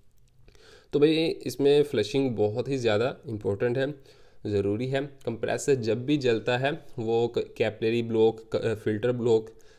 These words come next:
अ, इन, इनकी वजह से, mostly जो मैंने देखे हैं, वो इनकी वजह से ही जलता है। आपके अगर कैपेसिटर वीक है तो कंप्रेसर इतनी जल्दी नहीं जलता, अगर वोल्टेज ड्रॉप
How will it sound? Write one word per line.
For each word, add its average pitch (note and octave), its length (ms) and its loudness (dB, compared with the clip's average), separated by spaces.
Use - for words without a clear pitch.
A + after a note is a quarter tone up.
अ, G#2+ 140 2
इन, D3+ 300 0
इनकी C#3+ 300 2
वजह C#3 320 4
से, D3+ 160 -2
mostly D#3 500 2
जो D3+ 120 2
मैंने C3+ 160 4
देखे A2 280 -2
हैं, C3+ 220 -2
वो A#2+ 100 -6
इनकी B2+ 280 -4
वजह A#2 280 0
से A2+ 200 -4
ही C3+ 320 -6
जलता G2+ 360 -6
है। G#2+ 260 -10
आपके A#2 260 2
अगर D3+ 380 4
कैपेसिटर C#3+ 480 -2
वीक C3+ 320 -2
है C#3+ 80 0
तो C#3+ 100 -2
कंप्रेसर B2+ 440 -2
इतनी B2+ 260 -4
जल्दी A2+ 300 -2
नहीं A2 200 -2
जलता, B2 640 -2
अगर A2 220 0
वोल्टेज A2+ 420 0
ड्रॉप A2+ 300 2